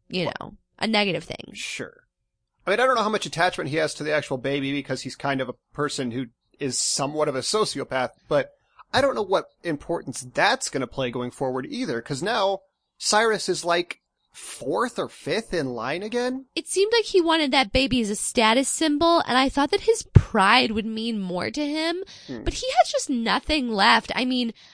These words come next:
Speaker 1: I feel like an asshole talking about it, but cancer has really taken this character downhill
Speaker 2: Well,
Speaker 1: majorly. I mean,
Speaker 2: he was
Speaker 1: it is rough.
Speaker 2: I thought the baby was so he could have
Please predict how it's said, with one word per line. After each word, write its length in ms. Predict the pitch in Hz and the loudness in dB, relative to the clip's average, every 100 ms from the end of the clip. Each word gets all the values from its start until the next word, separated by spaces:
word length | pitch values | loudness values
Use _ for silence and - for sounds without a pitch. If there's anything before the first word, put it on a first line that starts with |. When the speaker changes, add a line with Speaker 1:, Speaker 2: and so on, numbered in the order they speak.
| _ - | _ -10
Speaker 1:
I 80 | |
feel 140 | 277 392 | -6 -4
like 100 | 381 | -4
an 80 | 214 | -4
asshole 440 | 202 233 - 285 | -2 -2 -2 -6
talking 400 | - 220 233 - | -4 -6 -6 -6
about 160 | 233 196 | -4 -4
it, 120 | 175 | -4
but 140 | 202 - | -8 -12
cancer 560 | - 254 330 392 226 | -10 -4 -4 -2 -4
has 200 | 214 196 | -4 -6
really 520 | 185 190 233 262 202 - _ | -8 -4 -2 -2 -2 -6 _
taken 380 | - 233 226 214 | -8 -6 -4 -4
this 180 | 208 - | -6 -8
character 560 | 240 196 202 175 170 - - | -6 -4 -4 -8 -10 -12 -10
downhill 760 | 151 156 185 190 175 175 165 | -6 -4 -4 -8 -6 -2 -2
Speaker 2:
Well, 140 | 160 160 | -2 -4
Speaker 1:
majorly. 720 | 143 180 170 131 143 117 - | -4 -4 -4 -6 -8 -8 -6
I 120 | 196 | -4
mean, 460 | 208 202 175 170 165 | -4 -6 -6 -8 -12
Speaker 2:
he 220 | - 151 | -12 -8
was 140 | 240 233 | -6 -4
Speaker 1:
it 100 | 262 | -2
is 260 | 240 156 | -4 -6
rough. 840 | 151 151 170 190 175 - - - - _ - | -12 -6 0 0 0 -6 -16 -20 -20 _ -2
Speaker 2:
I 60 | |
thought 180 | 226 262 | 2 2
the 80 | 202 | 0
baby 360 | 170 180 170 147 | 0 0 0 -2
was 180 | 135 | -4
so 220 | - - 151 | -4 -2 -2
he 100 | 139 | -2
could 140 | 143 | -2
have 360 | 131 139 135 | 2 2 2